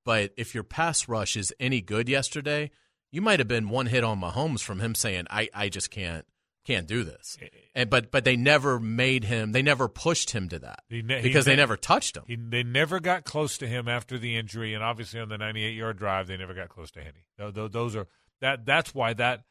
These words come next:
Speaker 2: that's why that's one hole you gotta fill. And you still got to the final eight of the N F L.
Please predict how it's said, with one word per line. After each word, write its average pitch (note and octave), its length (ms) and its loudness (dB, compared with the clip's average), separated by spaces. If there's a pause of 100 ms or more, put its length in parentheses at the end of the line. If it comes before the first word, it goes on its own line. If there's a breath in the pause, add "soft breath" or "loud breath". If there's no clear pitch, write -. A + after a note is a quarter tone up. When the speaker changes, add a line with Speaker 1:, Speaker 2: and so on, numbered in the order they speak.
(340)
Speaker 2:
that's D#3+ 400 4
why A#2+ 420 2
that's A#2+ 420 0
one A#2+ 340 -2
hole G2 680 -4 (100)
you F#2+ 140 -12
gotta E2 180 -6
fill. - 300 -20 (240)
And A2+ 80 -8
you B2+ 40 -4
still A#3 180 0
got E3+ 160 0
to B2+ 60 -8
the A2+ 80 -10
final B2 380 -2
eight C#3 140 0
of G#2 80 -6
the G#2 120 -6
N F2+ 120 -4
F D#2 100 -8
L. A#2 240 -4